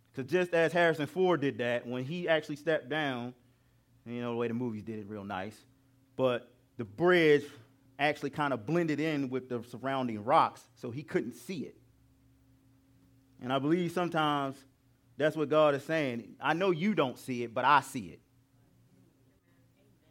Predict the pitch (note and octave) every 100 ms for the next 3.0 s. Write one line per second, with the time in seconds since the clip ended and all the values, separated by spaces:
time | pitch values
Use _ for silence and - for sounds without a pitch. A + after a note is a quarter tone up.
0 | _ _ _ _ _ C#3+ C#3+ D3+ G#3+ G3
1 | C3+ C#3+ B2+ A#2+ C#3+ D#3+ D3 D3+ C#3+ C#3
2 | B2 B2+ B2 - G3 G3 F3+ B2 B2 A#2+